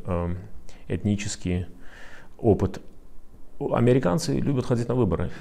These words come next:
Сама система себя очищает. Меня это очень вдохновило. Это вот такой бизнес-подход к политике. Можешь пройти, избраться, даже там с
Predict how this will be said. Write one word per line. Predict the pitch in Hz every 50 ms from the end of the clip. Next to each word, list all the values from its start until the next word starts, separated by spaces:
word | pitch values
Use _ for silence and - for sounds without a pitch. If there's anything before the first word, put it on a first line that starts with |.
| -
Сама | - - 135 131 127 135 131
система | - - 120 - - - 165 147 135 123
себя | - - 127 120 120 117
очищает. | 117 - - 135 - - 135 123 101 92 95
Меня | 98 98 101
это | 104 101 117
очень | 113 - - 117 110
вдохновило. | 104 101 - 127 123 120 127 147 143 127 113 101 98 101
Это | 110 107 - - 113
вот | 107 101 -
такой | - 123 - 117 104
бизнес-подход | 101 117 127 113 120 110 - - 131 127 - - 139 -
к | -
политике. | - 120 117 107 101 - - 127
Можешь | 120 123 127 120 120 -
пройти, | - - - 127 127 139 - - - 202 185 143 131
избраться, | 123 127 - 127 107 98 - 107
даже | 104 107 110 107 107 110
там | - 110 107 107
с | - - - - -